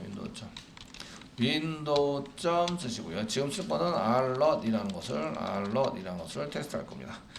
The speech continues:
알럿에 해당되는 것은 이제 알럿이 좀 생소한 단어이죠. 그래서 알럿에 해당되는 것을 더블 클릭해서, 예, 예, 이런, 네, 복사하시고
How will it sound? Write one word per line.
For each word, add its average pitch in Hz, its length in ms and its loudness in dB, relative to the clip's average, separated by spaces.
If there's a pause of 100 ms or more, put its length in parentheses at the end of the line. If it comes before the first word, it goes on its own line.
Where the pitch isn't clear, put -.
(320)
알럿에 147 540 4
해당되는 156 380 2
것은 117 380 -2
이제 110 160 -2
알럿이 120 500 0
좀 113 160 -4
생소한 208 600 4
단어이죠. 107 760 0
그래서 101 220 -6
알럿에 107 360 0
해당되는 113 320 0
것을 120 380 -4
더블 120 300 -2
클릭해서, 113 920 0 (760)
예, 104 40 -6
예, 90 760 -8
이런, 82 300 -4 (420)
네, 98 80 -8 (400)
복사하시고 135 880 -2